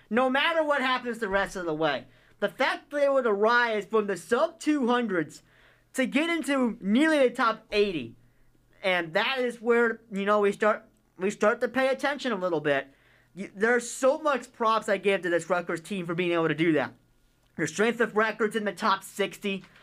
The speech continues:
which is another one of those metrics outside of the, your KenPoms and Sadgerins and B P Is of the world.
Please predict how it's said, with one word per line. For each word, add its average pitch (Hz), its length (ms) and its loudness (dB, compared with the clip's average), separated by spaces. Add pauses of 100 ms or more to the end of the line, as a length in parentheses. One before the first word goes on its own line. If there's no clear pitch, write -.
(200)
which 170 240 0
is 175 80 -4
another 185 260 2
one 185 180 0
of 185 60 0
those 180 220 2 (380)
metrics 185 500 -2
outside 190 540 -2
of 185 120 -4
the, 180 100 -6
your 175 160 0
KenPoms 175 680 0
and 165 100 -6
Sadgerins 170 720 -2
and 151 260 -6
B 190 140 -4
P 185 180 -4
Is 190 280 0
of 190 40 -14
the 175 80 -4
world. 147 380 0